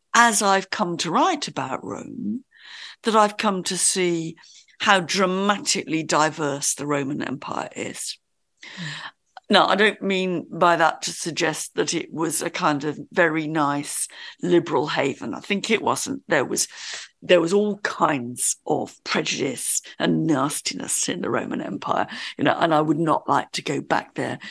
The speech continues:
one minute. But their prejudices are different from ours. Mm.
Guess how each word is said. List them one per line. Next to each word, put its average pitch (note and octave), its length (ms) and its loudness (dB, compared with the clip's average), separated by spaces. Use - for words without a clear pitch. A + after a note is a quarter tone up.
one D#3 320 2
minute. D#3+ 400 0
But D#4 140 2
their G#4 200 4
prejudices E4+ 680 -2
are B3+ 80 4
different D#3+ 500 0
from - 220 -6
ours. - 560 -8
Mm. - 80 -12